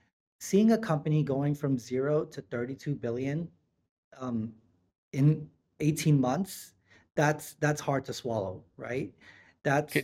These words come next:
Speaker 2: can
Speaker 1: there,
Speaker 2: you,
Speaker 1: that
Speaker 2: can you
Speaker 1: tells you some
Speaker 2: explain to people why that's not real? Because I try to explain this all the time. Like,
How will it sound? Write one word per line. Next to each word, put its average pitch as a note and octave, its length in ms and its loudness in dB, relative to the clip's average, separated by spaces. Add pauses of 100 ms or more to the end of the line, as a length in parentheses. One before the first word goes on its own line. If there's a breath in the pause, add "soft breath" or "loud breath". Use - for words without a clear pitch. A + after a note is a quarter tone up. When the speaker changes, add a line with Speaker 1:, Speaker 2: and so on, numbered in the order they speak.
Speaker 2:
can D#3 180 2
Speaker 1:
there, D3+ 120 8
Speaker 2:
you, - 120 -4
Speaker 1:
that D#3+ 140 0
Speaker 2:
can D#3+ 100 2
you E3 40 -2
Speaker 1:
tells F3 200 4
you - 0 -
some F3 80 8
Speaker 2:
explain C#3+ 440 0
to C3+ 80 -4
people C#3 480 0
why A#2 480 4
that's A2+ 560 -2
not G#2+ 340 -2
real? G#2 920 -4 (680)
Because A#2 260 0
I B2 100 4
try D3+ 200 4
to D3 80 2
explain B2 440 -2
this A#2 160 -4
all G#2 200 -2
the G#2+ 100 -6
time. G2+ 340 -4
Like, G2+ 240 -4